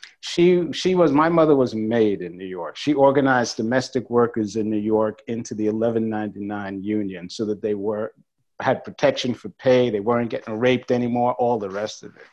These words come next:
Anybody who comes to me and says, "I'm, I'm anti-union," they're crazy. But the bottom line is my mother organized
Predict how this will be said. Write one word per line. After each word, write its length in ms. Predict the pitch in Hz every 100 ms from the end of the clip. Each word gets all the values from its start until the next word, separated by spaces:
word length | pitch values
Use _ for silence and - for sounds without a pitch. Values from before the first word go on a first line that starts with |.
| _ _ _ _
Anybody 540 | 220 269 269 233 220 208
who 140 | 170
comes 340 | - 165 160 -
to 100 | 151
me 220 | 151 135
and 120 | 127
says, 420 | - 139 127 127 - _ - - - 165
"I'm, 360 | 151 143 143 156
I'm 340 | 151 135 - -
anti-union," 1080 | 156 151 - 135 120 110 120 127 104 90 92 _ -
they're 100 | 262
crazy. 460 | 254 269 247 - - - _ _ _ _ _ _ _ _ _ _ _ _ -
But 160 | 156
the 60 | 175
bottom 440 | 147 208 247 240
line 340 | 196 208 214 180
is 260 | 147 131
my 200 | 143 180
mother 580 | 185 175 185 175 165 165 - _
organized 920 | 156 185 175 143 131 120 120 120 -